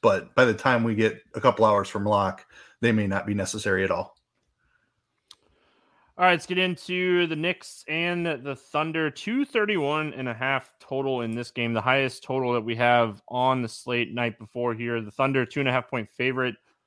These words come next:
Speaker 2: Knicks on a back-to-back. Um, I put question marks on Reddish and Rose. We'll see if they're playing or not playing. Uh, I think those are the two biggest question marks when we're looking at the Knicks here. And then on the Thunder side,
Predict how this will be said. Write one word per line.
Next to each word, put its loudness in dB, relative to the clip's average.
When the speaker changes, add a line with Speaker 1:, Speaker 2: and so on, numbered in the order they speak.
Speaker 2:
Knicks -2
on 4
a 2
back-to-back. 2
Um, 2
I 0
put -6
question 2
marks 4
on 4
Reddish 4
and -4
Rose. 2
We'll -6
see -2
if -2
they're 2
playing 4
or 0
not 4
playing. 2
Uh, 0
I -2
think -10
those -2
are -6
the -4
two -6
biggest 2
question 2
marks 0
when -4
we're -2
looking -2
at -2
the -4
Knicks -4
here. -2
And -2
then -2
on 0
the -4
Thunder 0
side, 2